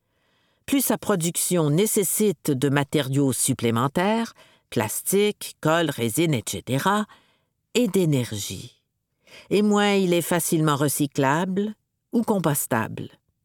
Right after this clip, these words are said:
Par exemple, fabriquer des textiles à partir de fibres de bambou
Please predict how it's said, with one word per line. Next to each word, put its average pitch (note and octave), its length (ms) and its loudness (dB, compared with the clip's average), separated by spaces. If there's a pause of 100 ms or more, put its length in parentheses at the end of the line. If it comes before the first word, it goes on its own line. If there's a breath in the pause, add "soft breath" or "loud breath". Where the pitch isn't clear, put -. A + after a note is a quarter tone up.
(1040)
Par A#3+ 160 0
exemple, C#3 640 -2 (680)
fabriquer A3+ 640 0
des G#2+ 180 -2
textiles A#3 800 0
à C3+ 100 0
partir F3+ 420 -2
de C#3 160 0
fibres D#3 400 0
de C3 120 2
bambou B2 520 0